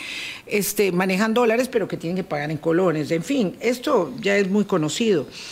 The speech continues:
Eh, el punto, don Gerardo, es que si un país como Costa Rica es el campeón mundial, pero el campeón mundial,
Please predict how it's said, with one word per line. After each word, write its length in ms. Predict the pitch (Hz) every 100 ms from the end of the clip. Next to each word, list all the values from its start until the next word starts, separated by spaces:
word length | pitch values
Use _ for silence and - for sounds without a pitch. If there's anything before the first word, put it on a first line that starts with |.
| - - - -
Eh, 480 | 196 180 165 151 -
el 120 | 214
punto, 480 | 208 277 302 339 269 - - - -
don 480 | 175 208 202 190 170
Gerardo, 540 | 185 175 165 180 -
es 360 | 214 185 165 - -
que 120 | - 202
si 220 | 208 202
un 100 | 240
país 260 | 330 285 -
como 180 | 294
Costa 300 | 262 226 214
Rica 400 | 185 185 175 175
es 100 | 175
el 100 | 240
campeón 380 | 233 202 214 240
mundial, 920 | 226 277 302 277 285 277 269 269 180 113 - - -
pero 220 | 214 226
el 120 | 220
campeón 360 | 208 190 247 269
mundial, 840 | 254 226 202 214 208 262 240 190